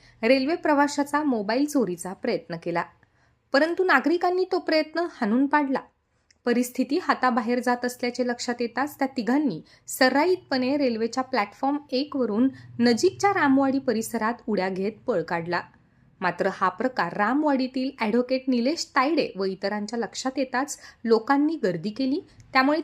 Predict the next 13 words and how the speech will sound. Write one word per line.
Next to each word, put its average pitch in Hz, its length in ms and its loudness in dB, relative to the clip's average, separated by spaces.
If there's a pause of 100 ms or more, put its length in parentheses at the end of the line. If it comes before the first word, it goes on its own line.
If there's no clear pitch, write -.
तिघांपैकी 302 600 0
एका 269 220 -2
चोरट्याने 233 640 -2
हवेत 220 320 -2
गोळी 190 280 -2
झाडली 180 400 -8 (420)
व 190 60 -2
संधी 180 380 0
साधून 240 460 -2 (360)
तिघे 269 260 2
नांदुरा 240 520 0
रस्त्याकडे 269 480 0
पळाले. 262 360 0